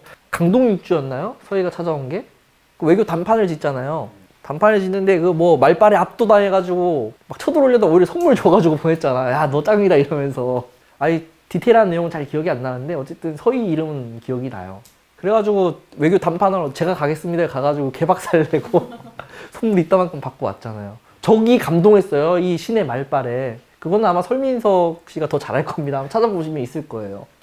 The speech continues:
그래서 그런 쪽에 잘 맞겠죠. 순간순간 대응해서 일 처리하는 능력이 굉장히 뛰어나요. 정의는 그래도 프로세스에 맞춰서 하려고 하기 때문에 오히려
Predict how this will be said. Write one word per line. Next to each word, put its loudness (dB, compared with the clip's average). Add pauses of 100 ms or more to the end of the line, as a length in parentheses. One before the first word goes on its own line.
(160)
그래서 2 (280)
그런 4
쪽에 0
잘 -4
맞겠죠. -6 (360)
순간순간 -2
대응해서 -4 (140)
일 -4
처리하는 -4
능력이 -8
굉장히 -6
뛰어나요. -12 (280)
정의는 2
그래도 -2
프로세스에 -2
맞춰서 -4
하려고 -2
하기 -6
때문에 -8
오히려 -4